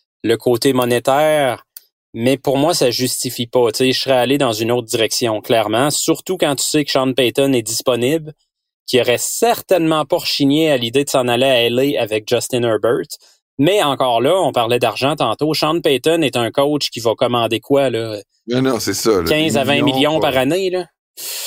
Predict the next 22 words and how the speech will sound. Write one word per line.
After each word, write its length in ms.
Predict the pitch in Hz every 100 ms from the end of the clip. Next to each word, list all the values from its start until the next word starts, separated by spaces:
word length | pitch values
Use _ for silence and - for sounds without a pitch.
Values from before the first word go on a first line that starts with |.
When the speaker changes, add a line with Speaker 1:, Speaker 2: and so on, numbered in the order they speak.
| - - - - - - -
Speaker 1:
Est-ce 140 | 143
Speaker 2:
Ouais. 60 | 92
Speaker 1:
que 40 | 147
les 80 | 135
Chargers 540 | 156 147 135 175 180
seraient 400 | 160 - 131 123
prêts 260 | - 139 196
à 120 | 170
faire 240 | 170 175
un 120 | 165 147
tel 160 | 156
engagement 540 | 147 135 135 123 143 147
financier ? 720 | - 139 127 120 - 143 151
Tu 160 | 151 147
sais, 60 |
c'est 200 | 139 139
la 140 | 131 127
chose 420 | - 151 151 139
que 100 | 120
je 100 | 117
me 80 | 113
demande, 340 | 110 113